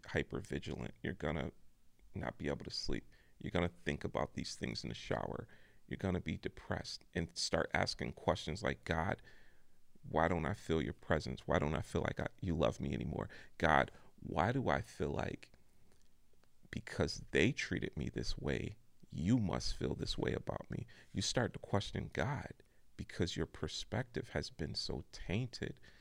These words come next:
and so shaped by this lack of reconciliation. So this lack of reconciliation could then start to morph and affect your senses to where you're blind,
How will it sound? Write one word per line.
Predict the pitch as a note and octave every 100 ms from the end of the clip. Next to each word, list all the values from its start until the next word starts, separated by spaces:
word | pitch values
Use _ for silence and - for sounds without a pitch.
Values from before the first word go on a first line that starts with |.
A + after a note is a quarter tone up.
| - - -
and | - C#2+
so | - - C#2+ -
shaped | - - - G#2+ - - - - - - - - -
by | E2 D#2 - A2+ - - - -
this | - C#2 - - - -
lack | D2 B1 -
of | -
reconciliation. | - - - F#2+ F#2 G2+ C3 - - - - -
So | -
this | F2+ F2+
lack | - G2 G#2+
of | G2+
reconciliation | F#2 - F#2 - - F2 G2 - F2
could | - - -
then | F2+ F#2+
start | - - - -
to | -
morph | D#2 D2 F#2+ F#2 - - - - - - - - -
and | F2
affect | D#2+ - - F2+ F2 - - - - - - -
your | - F2+
senses | D#2 - G2 A2 - - -
to | -
where | F2 D#2
you're | - D#2+
blind, | - D#2+ F#2+ E2+ E2+